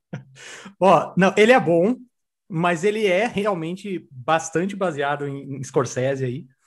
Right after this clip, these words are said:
Não só Scorsese, mas bastante no, no Rei da Comédia, né? Mas, cara, ele é muito bom pelas discussões que eles trazem, que ele traz, na verdade.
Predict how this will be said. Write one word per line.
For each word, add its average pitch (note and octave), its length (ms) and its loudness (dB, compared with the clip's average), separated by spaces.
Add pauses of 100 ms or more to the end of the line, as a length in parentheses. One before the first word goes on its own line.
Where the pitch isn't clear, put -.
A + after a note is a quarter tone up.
(520)
Não G3+ 160 4
só G#3 180 4
Scorsese, D#3 520 0
mas B2+ 240 -2
bastante C#3+ 540 -6
no, B2+ 160 -4
no B2 240 -4
Rei C3+ 160 -2
da C#3 80 -4
Comédia, C#3 440 -2
né? G3 260 -4 (920)
Mas, E3+ 920 0 (280)
cara, G#3 260 0
ele G#3+ 120 4
é A#3 60 6
muito C4 240 0
bom G#3+ 160 0
pelas A#3 260 0
discussões A3+ 560 -6
que - 80 -10
eles A3 260 -8
trazem, D#3 600 -2
que - 100 -2
ele E3 140 0
traz, D3 400 0
na D3 80 -8
verdade. C3 460 -8